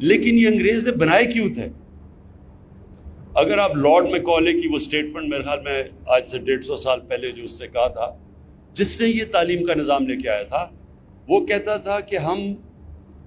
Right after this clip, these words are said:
एक class बनाना चाहते हैं हिंदुस्तान में, एक वो क्ला-, class जो उसका रंग तो हो,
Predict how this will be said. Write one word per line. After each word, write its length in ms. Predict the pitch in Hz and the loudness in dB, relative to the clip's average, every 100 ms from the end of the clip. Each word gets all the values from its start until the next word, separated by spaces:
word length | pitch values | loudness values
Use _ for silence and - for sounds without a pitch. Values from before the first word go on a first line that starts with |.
| - 190 | -4 -2
एक 220 | 185 - | -2 0
class 420 | 185 220 240 - | 2 4 4 2
बनाना 320 | 214 196 196 | 2 2 2
चाहते 360 | 190 190 170 175 | 0 -2 -2 -4
हैं 80 | 143 | -6
हिंदुस्तान 520 | 135 131 - 127 110 | -6 -8 -2 -2 -2
में, 200 | 98 92 - - - - - - - - - - - - - - - - 190 | -8 -16 -20 -20 -20 -20 -20 -20 -20 -20 -20 -20 -20 -20 -20 -20 -20 -4 -2
एक 300 | 208 - - | -2 -4 -10
वो 340 | 147 175 262 240 | 0 4 4 4
क्ला-, 360 | 202 196 - | 2 2 -2
class 640 | 170 160 160 196 - - - - - - - - - - - - | 0 4 4 2 -2 -8 -16 -20 -20 -20 -20 -20 -20 -20 -20 -4
जो 160 | 180 220 | 4 6
उसका 540 | 220 214 220 - 226 | 6 4 0 2 4
रंग 360 | 170 180 226 233 | 6 6 4 4
तो 80 | |
हो, 480 | 208 196 202 202 - | 4 4 4 -2 -6